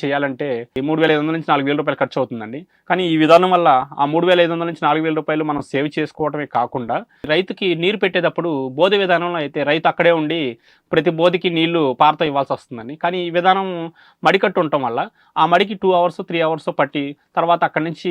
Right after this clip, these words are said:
రైతు పైప్ చేంజ్ చేసుకోవడం కోసం రావుతుంది. దీంతో పాటు ప్యారలల్‌గా వేరే పని కూడా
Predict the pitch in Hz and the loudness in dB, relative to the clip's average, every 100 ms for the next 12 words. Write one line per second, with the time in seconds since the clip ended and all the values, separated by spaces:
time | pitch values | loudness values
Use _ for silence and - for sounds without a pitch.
0 | 151 151 160 160 143 139 139 160 147 156 | -2 -2 -2 -4 -4 -4 0 0 0 -2
1 | 151 147 - 147 147 147 147 160 139 135 | 0 -4 -2 -4 -2 -2 -2 0 0 0
2 | 135 135 165 170 190 180 180 170 170 170 | -2 -6 -4 -4 -2 -2 -2 0 0 0
3 | 175 165 160 175 160 156 160 | 0 0 0 0 -2 -2 -4